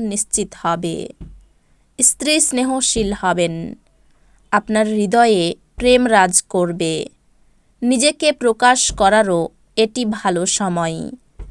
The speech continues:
এবং সেই সব প্রকল্পে কাজ করা যেগুলি সৃষ্টিশীল প্রকৃতির। আপনার শরীরচর্চা করতে আপনি এই দিনগুলিতেও অনেকবার ভাববেন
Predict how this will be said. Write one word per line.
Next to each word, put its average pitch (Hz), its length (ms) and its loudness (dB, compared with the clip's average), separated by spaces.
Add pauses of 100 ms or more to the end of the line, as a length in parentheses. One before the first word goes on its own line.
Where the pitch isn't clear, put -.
(360)
এবং 233 340 4
সেই 262 300 2
সব 285 260 2 (180)
প্রকল্পে 233 600 2 (100)
কাজ 190 320 2
করা 190 340 4 (320)
যেগুলি 247 520 2
সৃষ্টিশীল 247 760 -2 (120)
প্রকৃতির। 180 760 -4 (920)
আপনার 196 480 0
শরীরচর্চা 254 840 0 (100)
করতে 214 400 0 (200)
আপনি 190 380 -2 (240)
এই 214 180 4
দিনগুলিতেও 202 760 0 (560)
অনেকবার 240 640 4
ভাববেন 175 580 -2